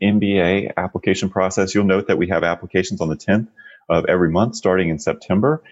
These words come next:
and we'll go until the class fills. Uh, typically, we'll continue to work on the executive M B A class until the late spring or summer. It's not a lockstep applicant pool. People show up in the fall, winter, spring, and even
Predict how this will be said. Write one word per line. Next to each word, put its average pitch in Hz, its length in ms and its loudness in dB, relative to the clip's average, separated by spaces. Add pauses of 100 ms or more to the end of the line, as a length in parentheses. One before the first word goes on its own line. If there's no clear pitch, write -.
(160)
and 113 100 2
we'll 170 140 2
go 135 320 4
until 104 260 -2
the 90 60 0
class 82 360 -4
fills. 101 520 -2 (180)
Uh, 113 180 0
typically, 131 480 2
we'll 107 160 4
continue 98 360 -2
to 90 80 4
work 82 260 0
on 78 140 -2
the 80 80 -2
executive 80 420 -2
M 80 100 0
B 80 120 2
A 80 100 2
class 78 380 -2
until 82 180 -4
the 80 80 -2
late 78 300 -2
spring 78 440 -2 (200)
or 80 160 2
summer. 85 480 0 (120)
It's 95 200 -2
not 95 200 4
a 92 40 4
lockstep 85 680 -2
applicant 80 460 -2
pool. 80 160 -2
People 90 300 0
show 87 240 2
up 85 160 0
in 78 60 -2
the 82 60 0
fall, 104 720 0
winter, 95 520 0 (100)
spring, 92 480 0
and 98 80 2
even 95 380 0